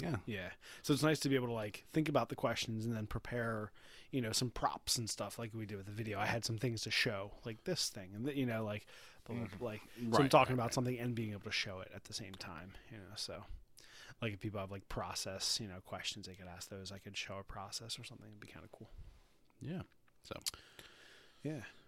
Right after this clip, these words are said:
Speaker 2: that's cool. I'm excited for them to come out. It'll be fun. Um, I don't know
Speaker 1: Yeah,
Speaker 2: why
Speaker 1: I
Speaker 2: s-, go ahead.
Speaker 1: Well, I was gonna say, uh, today,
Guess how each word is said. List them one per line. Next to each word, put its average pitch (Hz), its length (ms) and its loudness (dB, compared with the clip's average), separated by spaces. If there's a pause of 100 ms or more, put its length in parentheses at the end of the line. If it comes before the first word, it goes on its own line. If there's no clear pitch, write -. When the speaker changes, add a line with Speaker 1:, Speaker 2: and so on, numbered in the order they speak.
(140)
Speaker 2:
that's 156 160 -2
cool. 139 340 2
I'm 139 160 4
excited 135 440 6
for 143 140 4
them 120 140 4
to 113 80 0
come 123 160 2
out. 101 220 -2
It'll 110 120 -4
be 107 100 -6
fun. 104 300 -6 (380)
Um, 98 300 -4 (1600)
I 117 60 -2
don't 107 100 2
know 92 60 4
Speaker 1:
Yeah, 90 60 4
Speaker 2:
why 101 40 2
Speaker 1:
I 101 40 0
Speaker 2:
s-, 104 220 4 (380)
go 95 120 -4
ahead. - 100 -6 (400)
Speaker 1:
Well, 101 140 -2
I 95 60 0
was 101 120 2
gonna 95 120 4
say, 90 300 0
uh, 85 60 -4 (160)
today, 95 340 -4